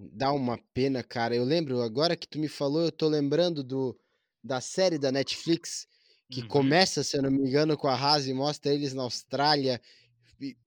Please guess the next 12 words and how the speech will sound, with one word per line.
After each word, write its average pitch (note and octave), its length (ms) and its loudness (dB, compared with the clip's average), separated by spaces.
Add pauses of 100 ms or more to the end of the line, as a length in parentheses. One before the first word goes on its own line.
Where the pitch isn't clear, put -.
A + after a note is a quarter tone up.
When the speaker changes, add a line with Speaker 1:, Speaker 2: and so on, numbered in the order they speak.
Speaker 1:
ah, C#3+ 260 -4
emocionadíssimos C#3+ 1000 0
Speaker 2:
Agora F3 120 6
Speaker 1:
com D#3+ 80 4
o - 80 -8
Speaker 2:
vai, E3+ 240 8
Speaker 1:
P - 20 8
cinco D3+ 120 6
Speaker 2:
agora F3 120 8
Speaker 1:
do C#3+ 120 2
Speaker 2:
vai. D3 280 8
Speaker 1:
Magnussen. B2 500 -4